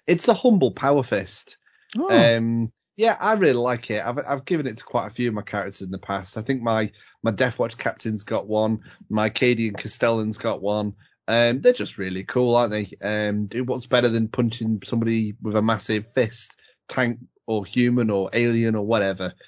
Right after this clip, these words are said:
Speaker 1: Um,
Speaker 2: Do you re-,
Speaker 1: the
Speaker 2: do you remember the
Speaker 1: humble power fist.
Speaker 2: Nintendo Power Glove? It kinda
Speaker 1: I
Speaker 2: reminds me of
Speaker 1: do,
Speaker 2: that.
Speaker 1: I do, yeah. Um, so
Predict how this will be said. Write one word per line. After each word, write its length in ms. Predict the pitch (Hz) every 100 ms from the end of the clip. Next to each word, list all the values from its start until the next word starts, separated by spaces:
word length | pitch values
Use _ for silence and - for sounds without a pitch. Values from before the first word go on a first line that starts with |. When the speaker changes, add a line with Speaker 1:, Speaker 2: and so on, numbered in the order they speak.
| _ _
Speaker 1:
Um, 240 | 95 95
Speaker 2:
Do 80 | 95
you 20 | 262
re-, 40 |
Speaker 1:
the 40 | -
Speaker 2:
do 80 | 226
you 60 |
remember 220 | 233 269 254
the 60 |
Speaker 1:
humble 120 | 240
power 60 | 240
fist. 120 | 226
Speaker 2:
Nintendo 380 | 240 226 214 202
Power 360 | - 214 185 147
Glove? 460 | 160 170 117 110
It 120 | 107
kinda 180 | - 160
Speaker 1:
I 40 | 120
Speaker 2:
reminds 160 | -
me 60 | 123
of 180 | 117 117
Speaker 1:
do, 140 | 117
Speaker 2:
that. 160 | 117 98
Speaker 1:
I 40 |
do, 380 | - 104 101 101
yeah. 420 | 98 104 101 101 - _ _ - - - - _ -
Um, 380 | 151 165 185 - _ _
so 280 | 135 151 113